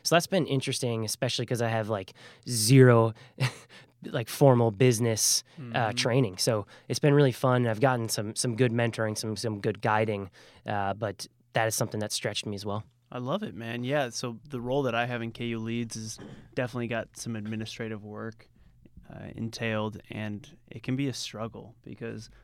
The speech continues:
Speaker 2: a lot of times it feels like busy work. It's not glamorous, it's not sexy, and oftentimes it's not fun. But, you know, when you get called upon to take on those duties and they're paying you to do so, then, you know, we, we s-, we nod our heads and we get to work.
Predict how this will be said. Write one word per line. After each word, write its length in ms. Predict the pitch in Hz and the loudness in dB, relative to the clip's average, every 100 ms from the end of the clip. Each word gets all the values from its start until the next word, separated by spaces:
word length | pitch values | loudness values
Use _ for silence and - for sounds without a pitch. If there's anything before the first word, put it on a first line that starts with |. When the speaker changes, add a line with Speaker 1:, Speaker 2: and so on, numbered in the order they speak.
| - | -10
Speaker 2:
a 60 | 120 | -6
lot 140 | 117 | -4
of 60 | 120 | -6
times 220 | 117 113 | -8 -8
it 80 | 110 | -10
feels 220 | 120 113 | -10 -8
like 160 | 104 110 | -10 -8
busy 260 | 117 117 120 | -6 -2 -2
work. 500 | 113 117 120 117 - - - - | -2 0 -2 -4 -10 -20 -20 -18
It's 200 | - - | -14 -8
not 240 | 113 - | -8 -8
glamorous, 640 | 113 110 110 110 110 113 - | -8 -6 -4 -4 -4 -4 -6
it's 140 | - | -8
not 180 | 104 - | -10 -8
sexy, 560 | - 107 - 120 117 | -10 -10 -10 -10 -8
and 240 | 110 104 - - - | -8 -10 -12 -18 -14
oftentimes 520 | 104 113 107 107 113 | -14 -12 -12 -12 -10
it's 120 | 110 | -6
not 200 | 113 - | -6 -6
fun. 420 | - 107 110 127 | -8 -6 -4 -2
But, 220 | 117 110 - - - - | -2 -4 -6 -18 -20 -20
you 100 | - | -14
know, 160 | 107 113 | -10 -6
when 240 | 117 110 | -6 -6
you 80 | 110 | -6
get 160 | 113 107 | -8 -8
called 240 | 107 107 | -10 -10
upon 360 | 113 107 107 110 | -10 -10 -10 -8
to 280 | 110 110 120 - | -8 -10 -12 -12
take 200 | 120 110 | -10 -8
on 140 | 110 | -6
those 220 | 110 110 113 | -6 -8 -10
duties 540 | 104 107 123 131 - | -12 -10 -10 -12 -14
and 280 | 107 110 113 - - - - | -14 -14 -16 -20 -20 -20 -14
they're 120 | 101 | -8
paying 320 | 107 110 110 113 | -4 -4 -2 -4
you 140 | 113 | -4
to 60 | 107 | -6
do 200 | 113 120 | -8 -8
so, 300 | - 139 135 | -6 -6 -4
then, 220 | 127 131 | -6 -6
you 80 | 127 | -6
know, 140 | 135 | -8
we, 360 | 139 131 131 - - | -8 -10 -10 -12 -8
we 80 | |
s-, 220 | 127 - - | -8 -10 -10
we 120 | 120 | -6
nod 200 | 123 117 | -2 -2
our 100 | 120 | -2
heads 280 | 120 123 127 | -2 -4 -4
and 80 | 120 | -6
we 100 | 120 | -6
get 140 | 117 | -8
to 80 | 113 | -8
work. 400 | 117 123 120 | -6 -6 -8